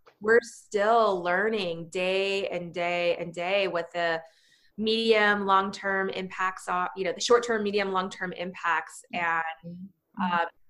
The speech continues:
Speaker 1: you know, that's why I think it's so important that we are really approaching policy and leadership with the utmost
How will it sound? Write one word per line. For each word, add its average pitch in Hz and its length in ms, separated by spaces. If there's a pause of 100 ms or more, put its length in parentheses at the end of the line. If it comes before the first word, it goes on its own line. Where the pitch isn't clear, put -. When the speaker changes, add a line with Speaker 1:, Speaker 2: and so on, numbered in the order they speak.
Speaker 1:
you 233 80
know, 240 80
that's 277 220
why 453 200
I 349 60
think 339 220
it's - 220
so 277 240
important 233 720
that 175 360 (140)
we 202 500 (120)
are 175 560 (600)
really 254 380
approaching 190 1080 (200)
policy 254 1080
and 175 540
leadership 220 920
with 202 180 (120)
the 190 320
utmost 185 560